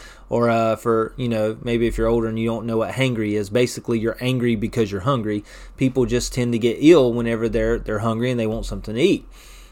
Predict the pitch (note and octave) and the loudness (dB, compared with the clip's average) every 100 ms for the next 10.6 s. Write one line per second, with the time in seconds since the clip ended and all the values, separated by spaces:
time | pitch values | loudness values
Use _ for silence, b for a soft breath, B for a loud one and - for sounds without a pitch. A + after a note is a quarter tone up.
0 | B C#3 D3+ G3 C4 A#3 D3+ E3+ F3 A#2+ | B -2 2 2 2 2 2 2 2 -2
1 | - - b b b b b b C3 A#2 | -6 -18 b b b b b b -8 -2
2 | G3+ A3+ F3+ E3 - - D#3+ A3+ - - | 0 2 6 6 4 -4 -4 -2 -4 -6
3 | - - B2 C#3 A#2 - E3 G3 C#3 B2 | -12 -12 0 2 2 0 0 2 2 2
4 | A#2+ - - - B2+ B2 A2+ - - E3+ | 2 -2 -8 -4 0 0 -2 -6 0 2
5 | B3 D#3+ D3 C#3 D#3 C#3 C3+ B2+ C#3 C3+ | 2 2 2 2 -2 0 0 2 2 2
6 | A#2+ A2 C3 F3 F#3+ D#3+ B2 A#2+ C#3 D#3+ | -2 0 2 2 0 2 2 2 0 -2
7 | A#2 A#2+ - B2+ A#2+ A2+ C3 D3 G2+ G#2+ | -4 -6 -4 -4 -2 -2 -2 -4 -6 -4
8 | G#2 - B B B B B C3+ C#3+ C#3+ | -6 -8 B B B B B 0 2 4
9 | C#3 - - G3+ - B3 D3+ C3 D3 - | 0 0 0 2 2 -2 -2 0 0 0
10 | - - D3+ C#3+ F#2+ A2 | -6 -2 0 0 -2 -8